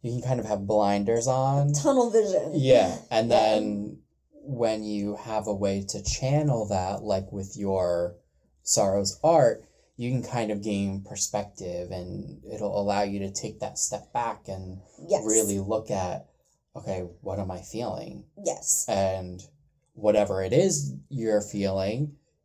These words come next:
Speaker 1: is okay, number one. That
Speaker 2: Oh,
Speaker 1: it's, <laughs>
Speaker 2: absolutely.
Speaker 1: that's one of the
Speaker 2: Yes.
Speaker 1: things that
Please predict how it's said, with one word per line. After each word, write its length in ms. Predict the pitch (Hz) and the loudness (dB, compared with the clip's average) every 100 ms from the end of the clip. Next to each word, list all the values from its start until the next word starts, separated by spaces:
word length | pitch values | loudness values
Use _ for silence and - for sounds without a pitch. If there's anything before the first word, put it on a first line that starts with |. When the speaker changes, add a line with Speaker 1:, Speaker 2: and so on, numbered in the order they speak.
| _ | _
Speaker 1:
is 180 | 113 110 | -2 0
okay, 640 | 92 95 - 120 92 104 95 | 0 -2 0 2 2 0 -8
number 280 | - 95 | -10 -8
one. 400 | 98 180 160 165 | -4 -4 -4 -8
That 80 | 160 | 2
Speaker 2:
Oh, 240 | 202 202 - | 8 8 6
Speaker 1:
it's, 180 | - | -2
<laughs> 160 | - - | -2 -2
Speaker 2:
absolutely. 540 | - - - 240 - | -8 -4 4 4 6
Speaker 1:
that's 340 | 156 131 - 135 | 6 6 4 6
one 200 | 151 131 | 6 6
of 120 | 117 | 4
the 60 | 117 | 2
Speaker 2:
Yes. 140 | - | 2
Speaker 1:
things 320 | 117 107 104 | 0 -2 -2
that 360 | 104 98 98 | 0 0 -4